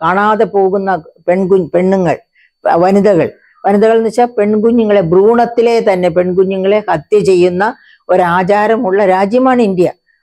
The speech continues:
അതായത് മക്കളിലൂടെയല്ല, ആൺമക്കളിലൂടെ മാത്രമേ സ്വർഗം പ്രാപിക്കൂ എന്ന വിചാരം കൊണ്ട് മരണക്രിയകളൊക്കെ ചെയ്യുന്നത് ആൺമക്കളാണ് ഇന്ത്യയുടെ പരമ്പര-, പരമ്പരാഗത രീതി അനുസരിച്ച്.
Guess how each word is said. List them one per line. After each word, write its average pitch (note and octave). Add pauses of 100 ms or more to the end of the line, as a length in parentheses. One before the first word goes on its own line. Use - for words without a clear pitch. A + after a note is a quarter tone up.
അതായത് G3
മക്കളിലൂടെയല്ല, G#3+ (280)
ആൺമക്കളിലൂടെ A3+
മാത്രമേ G3
സ്വർഗം F#3+
പ്രാപിക്കൂ F#3+
എന്ന F#3
വിചാരം F#3+
കൊണ്ട് F#3+
മരണക്രിയകളൊക്കെ F#3+
ചെയ്യുന്നത് F#3+
ആൺമക്കളാണ് F#3 (360)
ഇന്ത്യയുടെ F#3
പരമ്പര-, F#3 (100)
പരമ്പരാഗത F#3 (380)
രീതി F#3
അനുസരിച്ച്. F#3+